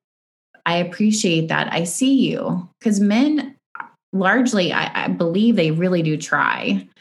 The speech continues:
but the way that they're trying and the way women want to be tried is often different. And so, you know, whenever I am having a frustration with my spouse, I will often say, "I know you probably don't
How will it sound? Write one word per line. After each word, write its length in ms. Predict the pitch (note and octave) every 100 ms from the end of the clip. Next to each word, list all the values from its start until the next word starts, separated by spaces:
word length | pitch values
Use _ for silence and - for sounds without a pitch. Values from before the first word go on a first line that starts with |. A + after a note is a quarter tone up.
| - - - _ _
but 120 | F#3+ F#3+
the 100 | F3+
way 200 | F#3+ F#3+
that 140 | F#3
they're 180 | F#3 F#3+
trying 600 | G3 G3+ E3+ D#3+ D#3 D#3+
and 140 | E3 E3+
the 80 |
way 200 | D#3+ D#3
women 360 | D#3 E3+ D#3+ D#3+
want 220 | D#3 -
to 320 | - D3 F3 D#3+ - -
be 160 | E3
tried 680 | D#3+ F3+ D#3 D3 D#3 A3 A3 - _ _ _ _ _
is 180 | - G#3+
often 440 | G3+ A#3+ C4 A3 F#3+
different. 560 | G#3+ A3 D#3+ - F#3+ - - - - _
And 240 | G#3 G3+ F#3+
so, 600 | A3+ G3 F#3+ F#3 E3+ E3+
you 160 | G#3
know, 180 | F#3+ F3
whenever 400 | F#3+ G3 A3 D4
I 220 | - G#3
am 160 | G3 F#3+
having 400 | F#3+ F#3 F3+ F3
a 80 | E3
frustration 500 | F3 - D#3+ D#3+ D#3+
with 160 | E3
my 140 | D#3 D#3
spouse, 600 | - D3+ D3+ D3+ D#3+ -
I 140 | F3+
will 100 | F#3
often 300 | - F#3 F#3+
say, 160 | F#3+ F3
"I 200 | - F#3+
know 640 | G3 G3 F#3+ G3 A#3 C4+
you 300 | B3+ G#3+ F#3+ F3+
probably 420 | - G#3 G3 G3 F3+
don't 460 | E3+ E3 E3 -